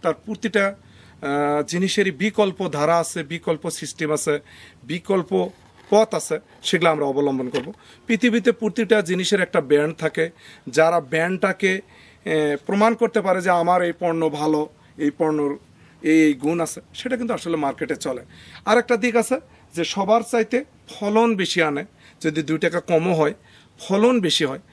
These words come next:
তাহলে কিন্তু সেখানে লাভবান হওয়া যায়। প্রিয় দর্শক, আমরা দুইটা ক্যাপাসিটি ব্যবহার করছি।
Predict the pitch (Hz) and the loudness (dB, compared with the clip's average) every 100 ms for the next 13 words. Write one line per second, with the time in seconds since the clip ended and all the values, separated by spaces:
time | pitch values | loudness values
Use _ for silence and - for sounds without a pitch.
0 | - - 226 220 214 180 - 160 156 143 | -18 -2 2 2 2 -2 -2 0 0 0
1 | 131 127 127 131 120 - - - - - | 0 -2 -4 -6 -10 -12 -18 -20 -20 -20
2 | - - - 226 233 220 254 - - 185 | -20 -18 2 4 4 0 -6 -10 -6 0
3 | 180 180 - - 135 180 214 202 190 185 | 0 -2 -8 -14 -4 0 0 0 -2 -4
4 | 190 190 160 151 156 170 151 151 | -2 2 2 2 0 0 -4 -4